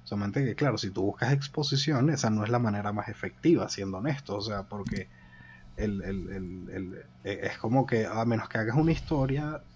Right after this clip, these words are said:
súper personal de que, "Marico, tengo este pedo, tengo esta vaina", que yo no soy así, por ejemplo. O sea, mi experiencia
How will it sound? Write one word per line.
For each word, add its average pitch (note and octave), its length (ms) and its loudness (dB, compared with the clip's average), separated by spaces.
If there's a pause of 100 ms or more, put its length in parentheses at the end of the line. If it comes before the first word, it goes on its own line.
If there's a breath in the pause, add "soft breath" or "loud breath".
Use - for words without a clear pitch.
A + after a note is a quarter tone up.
(240)
súper A#2 460 2
personal G#2 560 -2
de C3+ 120 -2
que, B2+ 80 -2
"Marico, A2+ 380 -2
tengo G#2 240 -4
este - 160 -10
pedo, A#2+ 300 0
tengo A2+ 220 -2
esta - 180 -4
vaina", A#2+ 280 2
que A2 160 0
yo G#2 100 -2
no G2+ 100 -2
soy A2+ 200 2
así, G#2+ 220 0
por G2 200 -6
ejemplo. G#2 340 -2
O - 20 -6
sea, A2 140 0
mi A2 120 2
experiencia C#3+ 720 0